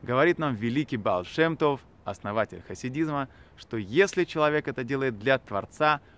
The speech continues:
то тогда ничего не вычитывается. И добавляет, что даже если есть небольшое намерение ради Творца, во имя небес, то все это упование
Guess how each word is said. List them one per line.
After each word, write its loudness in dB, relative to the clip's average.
то -2
тогда 2
ничего 0
не -2
вычитывается. -8
И -6
добавляет, 2
что -14
даже -4
если -6
есть -8
небольшое -2
намерение -4
ради 0
Творца, -2
во -2
имя -4
небес, -6
то -6
все 0
это -4
упование 0